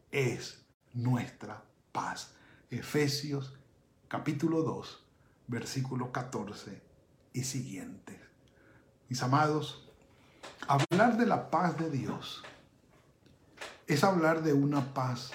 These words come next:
divina, celestial y muy particular,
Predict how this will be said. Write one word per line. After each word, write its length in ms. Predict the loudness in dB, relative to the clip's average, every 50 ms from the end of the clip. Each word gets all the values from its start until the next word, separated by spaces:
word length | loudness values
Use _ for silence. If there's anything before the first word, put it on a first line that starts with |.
| -14 -10 -2
divina, 800 | 0 2 4 4 4 4 4 2 4 4 4 4 2 0 -6 -12 -16 -10
celestial 960 | -8 -6 -4 -4 -4 -4 -6 -8 -10 -16 _ -8 -6 -2 0 0 0 0 -2 -4 -10 -20 _ _ _ _ _ _ _ -8
y 100 | -2 4
muy 600 | 8 10 10 10 8 6 8 10 10 10 10 6
particular, 840 | 4 2 0 -2 -2 -2 -2 -2 -2 -2 -2 -2 -2 -2 -2 -4 -8